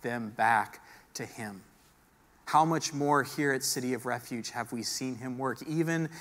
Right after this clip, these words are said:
in this little church sitting here on the corner of Yellowstone and Ardmore, we have seen God act with so much provision and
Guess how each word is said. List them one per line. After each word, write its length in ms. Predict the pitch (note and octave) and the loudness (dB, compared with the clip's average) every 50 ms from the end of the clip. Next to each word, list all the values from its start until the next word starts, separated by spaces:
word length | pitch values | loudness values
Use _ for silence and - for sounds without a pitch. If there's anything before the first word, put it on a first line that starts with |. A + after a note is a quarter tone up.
| - - - | -16 -8 -6
in 180 | C#3+ C#3 C#3 | -4 -2 0
this 540 | C3+ C#3+ C#3+ C3 - - - - - - - - - - - _ _ _ _ _ _ _ _ - | 4 4 4 4 4 2 0 0 -4 -10 -18 -20 -20 -20 -20 _ _ _ _ _ _ _ _ -6
little 220 | C3+ C#3+ D#3 D#3 B2+ | -2 0 0 0 0
church 380 | - - - C3+ B2+ A2+ - | -2 0 2 2 2 2 2
sitting 320 | - - C#3+ B2+ B2+ B2 A2+ | 0 2 2 0 0 -2 -4
here 200 | B2+ C3+ B2+ B2 | -2 0 0 0
on 120 | B2 A#2 | 0 0
the 60 | A#2 - | -4 -8
corner 360 | - - C3+ B2 A#2+ A#2+ A2+ | -6 -4 -2 -2 -2 -2 -4
of 80 | G#2+ | -4
Yellowstone 600 | A2+ A#2+ B2 C3 C#3+ C#3 C3+ - - C#3 C3 B2 | -4 -2 0 0 0 0 -2 -4 -6 -4 -4 -4
and 100 | B2 A#2+ - - | -6 -6 -4 -2
Ardmore, 420 | A#2 A#2 A#2 A2+ A2+ A2 G#2+ G#2+ | 0 0 0 0 -2 -4 -4 -2
we 160 | A#2 B2+ C3+ A#2 | -2 -2 -2 -2
have 180 | - C3 B2 B2 | -4 -6 -4 -2
seen 460 | - - - - C3 C3 C3+ B2+ A#2+ | -2 -2 -2 -2 -2 -2 -2 -4 -4
God 260 | A2 A#2 A#2 A#2 A#2 - | 0 2 2 2 2 2
act 300 | B2+ B2 B2 A#2 - - | 2 2 2 2 0 -4
with 100 | A#2 G#2+ | -10 -8
so 300 | - - - D3 C#3 C3 | -6 -6 -4 -4 -2 -2
much 240 | C3 A#2+ A2 - - | -2 -4 -4 -6 -10
provision 640 | - A2+ G#2+ A#2 - C3+ C3+ B2 - B2 A2+ A#2+ - | -12 -14 -10 -4 -2 -2 -2 -2 -2 -4 -6 -8 -8
and 140 | A2+ A2+ | -10 -12